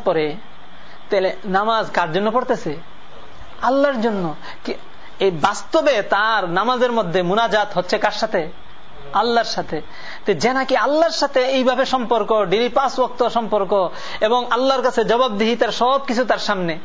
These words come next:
সামনে না? এই ব্যক্তি কি মানুষের ক্ষেত্রে গিয়া ছোট তুচ্ছ স্বার্থে মানুষের ক্ষতি করতে পারে? সত্যিকার যার, যার দিলের ভিতরে নামাজ আসবে,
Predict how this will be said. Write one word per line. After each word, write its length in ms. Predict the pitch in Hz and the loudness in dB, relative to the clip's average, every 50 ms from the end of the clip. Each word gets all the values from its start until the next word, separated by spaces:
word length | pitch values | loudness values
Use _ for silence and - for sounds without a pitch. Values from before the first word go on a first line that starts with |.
| - - - - - - - - - - - - | -10 -12 -12 -12 -12 -12 -12 -12 -12 -12 -12 -10
সামনে 300 | - - 202 202 202 220 | -6 -4 -2 0 0 2
না? 160 | 240 269 277 220 170 - - - - - - - - - - - - - - - - - - - - - - - - - - - - - - - - - - - - | 2 0 -2 -4 -8 -10 -10 -12 -12 -12 -12 -12 -12 -12 -12 -12 -12 -12 -12 -12 -12 -10 -10 -10 -12 -12 -10 -10 -10 -10 -10 -10 -10 -10 -10 -10 -10 -10 -8 -4 -2
এই 200 | 311 339 339 349 | 0 2 2 2
ব্যক্তি 380 | 370 359 - - - 277 247 | 2 0 0 0 0 0 0
কি 300 | 214 254 254 247 214 170 - - - - 202 | 2 2 2 2 2 0 -2 -4 -4 2 2
মানুষের 400 | 233 240 247 226 - 247 220 196 | 2 4 2 0 0 0 0 2
ক্ষেত্রে 360 | - 240 233 - 247 240 240 | 0 -2 0 0 0 0 2
গিয়া 300 | 208 240 240 226 202 170 | 2 4 4 4 2 2
ছোট 320 | - - 254 269 - - | 0 0 0 0 2 4
তুচ্ছ 460 | 262 226 - - 311 294 - - - 247 | 2 2 2 0 -2 -2 0 2 0 0
স্বার্থে 540 | 226 - - 196 202 202 - - 220 208 | 0 2 0 0 0 -2 -2 0 0 0
মানুষের 300 | 196 202 196 180 190 190 | 0 0 -2 0 -2 0
ক্ষতি 160 | 180 190 247 214 | 0 0 2 2
করতে 200 | 220 214 226 196 | 2 2 2 2
পারে? 260 | 233 220 226 247 - - - - - - - - - - - - - - - - - - - - - - - - - - - - - - - | 2 2 0 0 -4 -6 -12 -12 -12 -12 -12 -12 -12 -12 -12 -12 -12 -12 -12 -12 -12 -12 -12 -12 -12 -12 -12 -12 -12 -12 -12 -12 -10 -10 -6
সত্যিকার 760 | - - 311 320 320 - - - 370 - 339 320 302 277 214 | 0 0 0 0 0 -4 -2 0 0 2 4 2 2 4 2
যার, 400 | 226 240 247 247 233 240 233 208 | 2 2 2 2 0 0 0 2
যার 220 | 202 214 214 190 | 2 2 2 2
দিলের 260 | 185 247 247 247 208 185 | 0 2 2 2 2 2
ভিতরে 320 | 196 190 214 208 202 190 | 0 2 2 2 2 2
নামাজ 260 | 190 208 233 233 208 | 2 2 2 2 2
আসবে, 420 | 208 196 165 165 175 208 262 302 | 2 2 2 0 2 4 4 4